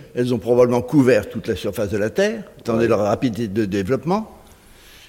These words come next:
Speaker 1: Et il a fallu une organisation nouvelle,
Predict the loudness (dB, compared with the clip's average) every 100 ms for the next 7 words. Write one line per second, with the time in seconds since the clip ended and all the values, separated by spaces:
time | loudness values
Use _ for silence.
0 | -14 -2 2 4 6 6 6 6 8 8
1 | 8 8 8 6 2 -2 2 4 4 6
2 | 6 4 -2